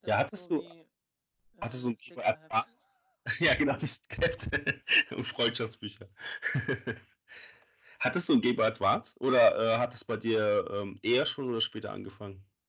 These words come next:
Speaker 2: mit dem Handheld?
Speaker 1: Nee, ich hatte damals den Game Boy,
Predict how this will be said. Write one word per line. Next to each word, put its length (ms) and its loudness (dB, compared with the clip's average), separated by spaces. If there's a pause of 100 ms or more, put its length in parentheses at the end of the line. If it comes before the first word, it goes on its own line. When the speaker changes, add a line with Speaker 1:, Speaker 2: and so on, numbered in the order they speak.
(100)
Speaker 2:
mit 100 -16
dem 80 -8
Handheld? 320 -4
Speaker 1:
Nee, 140 -4
ich 120 -12
hatte 220 -8
damals 540 -6
den 180 -6
Game 220 -4
Boy, 200 -4